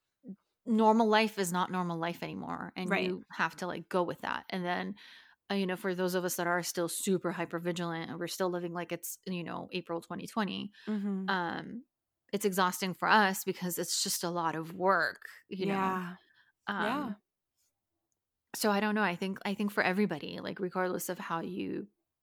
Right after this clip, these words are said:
Speaker 1: are looking at the situation, I think it's just exhausting.
Speaker 2: Exhaustion f-, uh, f-, yeah, for everyone on all fronts.
Speaker 1: Yeah. And I
Speaker 2: Yeah.
Speaker 1: think we, we can, I c-,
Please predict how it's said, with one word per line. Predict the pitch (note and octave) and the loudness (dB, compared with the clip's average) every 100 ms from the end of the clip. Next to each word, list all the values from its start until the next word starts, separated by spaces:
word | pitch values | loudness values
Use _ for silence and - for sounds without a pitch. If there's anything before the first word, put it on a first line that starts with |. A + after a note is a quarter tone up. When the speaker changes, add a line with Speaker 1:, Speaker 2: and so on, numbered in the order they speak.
| _ _ - | _ _ -2
Speaker 1:
are | F3+ F3+ | 0 0
looking | F3+ F3+ F3 | 0 -4 -8
at | D#3 | -8
the | F3 | -8
situation, | - E3+ - E3 E3 - G#3 G#3 | -8 -8 -8 -8 -6 -8 -8 -10
I | |
think | - F#3+ F#3 | -10 -10 -8
it's | - - | -6 -6
just | F#3 - | -6 -8
exhausting. | F3+ F3 D#3+ E3 D3 - - E3+ - - G#3+ | -8 -6 -4 -4 -4 -6 -8 -10 -12 -14 -10
Speaker 2:
Exhaustion | F#3+ F#3 G3 F#3+ - G3+ | -10 0 2 2 -2 -2
f-, | G3 - - - | -4 -8 -20 -10
uh, | - G3 | -8 -8
f-, | - - - - | -12 -18 -20 2
yeah, | A3 - - | 4 4 0
for | - G#3+ - | -2 0 2
everyone | F#3 G#3 G#3+ A3 A3+ | 2 2 2 0 0
on | F#3+ | 0
all | F#3 F3 F3 | 2 2 2
fronts. | - - - - - - _ - | 0 -8 -8 -10 -10 -10 _ -2
Speaker 1:
Yeah. | G3 E3+ - E3+ - _ - | 0 2 0 -4 -10 _ -8
And | G3 | -4
I | |
Speaker 2:
Yeah. | G3+ | 0
Speaker 1:
think | F#3+ F#3 | 0 -2
we, | F3+ F3+ - | -6 -10 -6
we | A#3 | -4
can, | B3 G#3+ - | -2 -2 -2
I | G#3 | -8
c-, | G#3 | -8